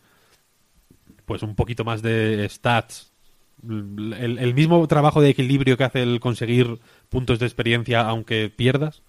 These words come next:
lo hacen un poco las raquetas también. Y aparte te dan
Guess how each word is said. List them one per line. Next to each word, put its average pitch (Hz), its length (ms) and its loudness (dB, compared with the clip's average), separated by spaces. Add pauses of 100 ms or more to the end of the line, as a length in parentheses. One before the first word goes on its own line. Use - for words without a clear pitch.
(400)
lo 113 180 2
hacen 117 180 -2
un 110 100 -6
poco 113 200 -2
las 101 120 0
raquetas 95 380 -8
también. 98 280 -10 (640)
Y 113 120 0
aparte 113 340 0
te 113 100 -2
dan 113 360 -4